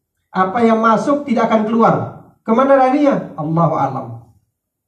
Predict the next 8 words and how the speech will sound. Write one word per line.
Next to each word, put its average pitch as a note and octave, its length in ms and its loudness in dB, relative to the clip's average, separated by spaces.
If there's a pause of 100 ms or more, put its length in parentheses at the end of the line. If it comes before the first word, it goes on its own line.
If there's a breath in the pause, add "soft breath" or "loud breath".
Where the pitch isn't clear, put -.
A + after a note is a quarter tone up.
(640)
Di C3+ 100 -12
sana E3+ 220 -4
tidak F#3+ 400 -4
ada F#3+ 100 -2
yang F3+ 140 -2
buang F3 160 -4
air F#3 180 -2
tuh. A#2 400 -12